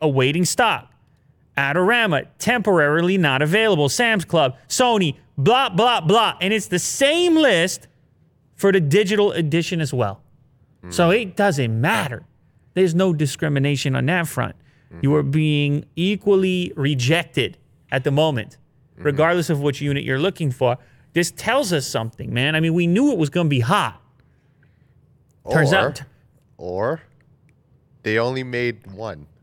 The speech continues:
Speaker 1: Yeah, no, I don't think they made one.
Speaker 2: <laughs> Or very low quantities.
Speaker 1: No, because we had those reports from the inside saying that they're boosting up the churn rate and they got this, uh, they're gonna try to meet the extra demand.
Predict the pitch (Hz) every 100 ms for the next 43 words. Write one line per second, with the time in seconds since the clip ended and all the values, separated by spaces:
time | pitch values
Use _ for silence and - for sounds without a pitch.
0 | - 127 110 107 104 117 135 113 123 113
1 | 113 107 107 107 101 107 117 123 117 110
2 | - 101 101 87 78 85 131 147 160 156
3 | 156 139 135 147 147 131 120 147 139 135
4 | 123 135 156 135 123 110 123 123 120 117
5 | 117 113 143 135 - 127 135 - 151 123
6 | 117 113 - - 139 139 131 131 143 131
7 | 120 120 127 139 - 139 127 120 131 127
8 | 135 123 113 113 147 - - 131 127 139
9 | 117 113 123 135 143